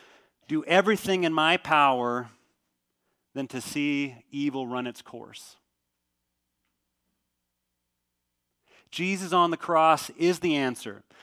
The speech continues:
And to be sure, it's a mystery. I didn't say it wasn't a mystery.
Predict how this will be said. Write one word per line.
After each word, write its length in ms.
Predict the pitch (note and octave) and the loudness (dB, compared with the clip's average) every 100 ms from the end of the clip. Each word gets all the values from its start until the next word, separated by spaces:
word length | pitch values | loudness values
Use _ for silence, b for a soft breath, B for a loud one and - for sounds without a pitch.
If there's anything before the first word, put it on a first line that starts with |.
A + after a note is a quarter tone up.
| b - | b -10
And 80 | C#3 | -6
to 100 | C#3+ | -4
be 120 | D#3+ | -4
sure, 260 | - A3+ G3 | -2 0 0
it's 140 | - | -2
a 20 | |
mystery. 640 | C#3+ F#3+ - - B2+ F#2 - _ _ | -2 -2 -2 -6 -8 -8 -14 _ _
I 120 | A#2 | -12
didn't 180 | B2 E3 | -10 -10
say 140 | - D3+ | -8 -10
it 80 | |
wasn't 280 | B2+ B2+ A#2+ | -8 -12 -12
a 40 | G#2+ | -12
mystery. 500 | G2 - - - | -14 -18 -20 -20